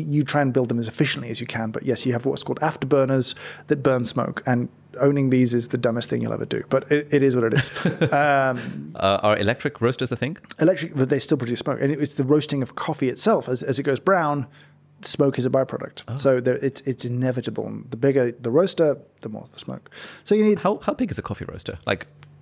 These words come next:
Speaker 2: if we wanted to make one here.
Speaker 1: How big? What, like, uh, so a fifteen kilo roaster would occupy this, this sort of space of this rug. So it's not huge.
Speaker 2: Oh, it's still
Speaker 1: Uh,
Speaker 2: pretty big. Like,
Speaker 1: yeah.
Speaker 2: it's hard to fit into a bedroom, like, as a
Speaker 1: Yeah.
Speaker 2: side hustle business.
Speaker 1: Yeah,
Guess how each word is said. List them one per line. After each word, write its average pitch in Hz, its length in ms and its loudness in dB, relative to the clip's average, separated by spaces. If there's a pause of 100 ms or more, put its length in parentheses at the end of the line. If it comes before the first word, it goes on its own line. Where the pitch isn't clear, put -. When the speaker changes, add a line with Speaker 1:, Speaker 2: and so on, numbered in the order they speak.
(160)
Speaker 2:
if - 120 2
we 127 40 4
wanted 113 200 4
to - 80 -6
make 87 140 0
one 78 100 0
here. 85 280 -2 (1080)
Speaker 1:
How 180 120 0
big? 160 140 2
What, 147 220 2
like, 156 180 2
uh, 160 140 2
so 202 140 4
a 185 40 6
fifteen 220 400 2
kilo 180 240 4
roaster 151 560 4
would 135 400 2
occupy 131 480 0
this, 117 280 -2 (120)
this - 100 -4
sort 151 140 2
of 131 60 4
space 127 260 2
of 117 80 -6
this 123 180 -2
rug. 143 280 4 (160)
So - 120 -6
it's 170 120 -6
not 226 100 -2
huge. - 580 0
Speaker 2:
Oh, 220 180 2
it's - 160 -8
still 139 360 4
Speaker 1:
Uh, 139 200 2
Speaker 2:
pretty 143 180 0
big. - 260 -2
Like, 90 160 -2 (200)
Speaker 1:
yeah. 277 340 0
Speaker 2:
it's - 100 -20
hard 156 140 2
to - 80 -4
fit - 60 2
into - 120 2
a - 20 -2
bedroom, 80 300 0 (220)
like, 85 180 -2
as 87 80 0
a 87 60 4
Speaker 1:
Yeah. - 180 0
Speaker 2:
side 85 160 0
hustle 90 200 2
business. 87 280 2
Speaker 1:
Yeah, 127 240 -2